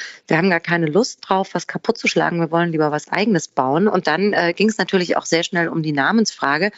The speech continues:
Und da waren ganz, äh, interessante, tolle, äh,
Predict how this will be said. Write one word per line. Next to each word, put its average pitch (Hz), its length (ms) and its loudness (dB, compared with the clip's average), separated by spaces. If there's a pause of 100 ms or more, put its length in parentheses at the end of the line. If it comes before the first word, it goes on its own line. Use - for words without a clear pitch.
(300)
Und 175 100 4
da 185 160 4
waren 202 180 2
ganz, 190 280 -2
äh, 196 180 2
interessante, 190 720 0 (160)
tolle, 247 560 0
äh, 180 280 0